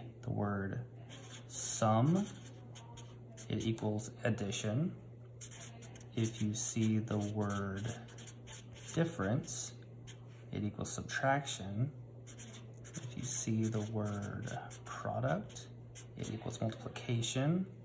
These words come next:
And if you see the word quotient, it equals division. So if, uh, you ever have a question that asks for the sum of something, it's addition.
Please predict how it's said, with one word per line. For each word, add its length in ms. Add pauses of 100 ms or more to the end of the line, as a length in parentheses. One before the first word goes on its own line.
(680)
And 120
if 220
you 80
see 380
the 140
word 760 (540)
quotient, 1040 (800)
it 140
equals 320
division. 560 (200)
So 180
if, 200
uh, 140
you 160
ever 100
have 120
a 40
question 380
that 100
asks 200
for 60
the 100
sum 380
of 120
something, 460
it's 200
addition. 640